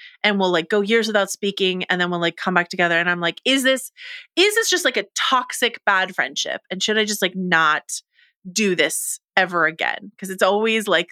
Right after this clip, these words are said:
this." And my other close friend said to me, she was like, "No, you guys are like family. He's like your brother.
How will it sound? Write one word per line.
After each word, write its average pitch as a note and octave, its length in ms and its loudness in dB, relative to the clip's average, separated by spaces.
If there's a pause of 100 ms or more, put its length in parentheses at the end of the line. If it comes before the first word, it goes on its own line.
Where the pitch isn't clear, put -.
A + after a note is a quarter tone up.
this." G3 300 -4 (500)
And A3 340 2 (140)
my G#3+ 280 4
other C4 240 2
close A#3+ 320 -2
friend C4 280 -2
said G#3 140 -8
to G#3 80 -8
me, F#3+ 100 -2
she G3+ 200 -2
was G3 120 -2
like, F3+ 320 2
"No, E4 160 2
you D#4 140 0
guys D#4+ 140 2
are F4+ 80 2
like E4+ 120 0
family. A#3 680 -6
He's C#4+ 140 0
like F4+ 120 2
your G4+ 200 0
brother. - 640 -4